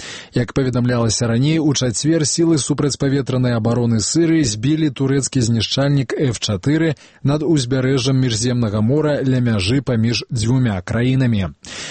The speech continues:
Паводле турэцкіх смі, сырыйскі ўрад накіраваў Анкары афіцыйныя выбачэнні ў сувязі з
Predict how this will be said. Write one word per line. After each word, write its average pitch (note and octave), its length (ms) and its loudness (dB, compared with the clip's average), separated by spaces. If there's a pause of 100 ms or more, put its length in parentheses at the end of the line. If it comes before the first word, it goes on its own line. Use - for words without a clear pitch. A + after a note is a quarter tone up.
(200)
Паводле D#3+ 320 2
турэцкіх C#3 560 0
смі, D3 240 2
сырыйскі C3 640 0
ўрад B2+ 300 -2
накіраваў A#2+ 560 0
Анкары A2+ 480 0
афіцыйныя A2+ 640 0
выбачэнні G2+ 640 0
ў C3+ 240 0
сувязі G#2+ 600 0
з A2+ 120 0